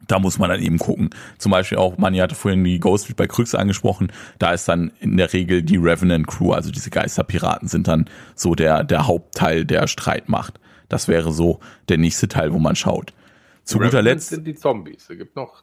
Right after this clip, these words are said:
Speaker 2: gibt noch extra Geister. Wie heißen sie? Blackbanes,
Speaker 1: Blackbanes,
Speaker 2: Ghost
Speaker 1: Ghost Raiders, ja.
Speaker 2: Genau, ja, ja.
Speaker 1: Ja, und zu guter Letzt, jetzt mal davon ausgehend, dass wir uns dann auch schon einen Caster für die Armee ausgesucht haben, ist dann eigentlich nur noch die Frage, baue ich, also wie groß baue ich die Battle Group,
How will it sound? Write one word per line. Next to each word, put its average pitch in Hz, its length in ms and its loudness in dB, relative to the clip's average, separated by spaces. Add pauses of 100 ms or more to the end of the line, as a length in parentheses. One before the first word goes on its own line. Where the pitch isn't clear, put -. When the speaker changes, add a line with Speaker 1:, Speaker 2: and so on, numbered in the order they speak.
Speaker 2:
gibt - 220 -2
noch 131 100 2
extra 127 280 0
Geister. 92 500 0
Wie 95 100 2
heißen 90 240 0
sie? 73 140 -2
Blackbanes, 104 840 0
Speaker 1:
Blackbanes, 110 540 2
Speaker 2:
Ghost 104 300 0
Speaker 1:
Ghost - 100 0
Raiders, - 280 -6
ja. - 160 -2 (260)
Speaker 2:
Genau, 57 320 -12 (160)
ja, - 120 -16
ja. - 160 -14 (960)
Speaker 1:
Ja, 101 220 2
und 98 120 0
zu 113 120 -2
guter 117 220 2
Letzt, 127 200 0
jetzt 120 120 -4
mal 117 80 4
davon 104 200 2
ausgehend, 104 320 0
dass 98 140 -2
wir 107 60 2
uns 98 100 -2
dann 98 80 0
auch 92 200 0
schon 90 380 -2
einen 104 80 -2
Caster 135 360 0
für - 80 -8
die 117 100 2
Armee 113 160 2
ausgesucht 107 460 0
haben, 101 160 2 (420)
ist 110 220 0
dann 101 80 0
eigentlich 90 420 0
nur 101 140 4
noch 90 100 0
die 95 120 -4
Frage, 85 600 0 (400)
baue 107 240 4
ich, - 260 -8 (120)
also 92 400 2
wie 104 180 0
groß 117 300 0
baue 98 180 2
ich 98 60 -4
die - 80 -12
Battle 127 260 0
Group, 117 300 2